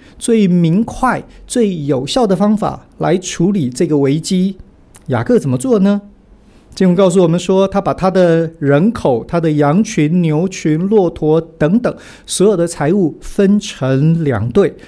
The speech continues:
他说：“如果以扫哥哥来击杀这一队，另外的那一队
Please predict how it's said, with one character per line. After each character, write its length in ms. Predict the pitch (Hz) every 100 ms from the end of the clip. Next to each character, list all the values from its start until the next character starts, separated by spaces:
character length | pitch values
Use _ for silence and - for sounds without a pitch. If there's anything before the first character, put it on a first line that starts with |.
| - -
他 100 | 165
说： 640 | 156 180 180 180 180 180 180 -
“如 160 | 147
果 140 | 170 139
以 120 | 170
扫 360 | - 127 - - - - -
哥 160 | 226 233
哥 200 | 233 233
来 180 | 190
击 320 | 185 180 180 220
杀 480 | - 226 226 220 - _ _
这 140 | -
一 80 | 202
队， 280 | 190 180 - -
另 340 | - 294 240 214
外 220 | 233 170
的 160 | 160
那 180 | 151 196
一 60 | 180
队 260 | 180 165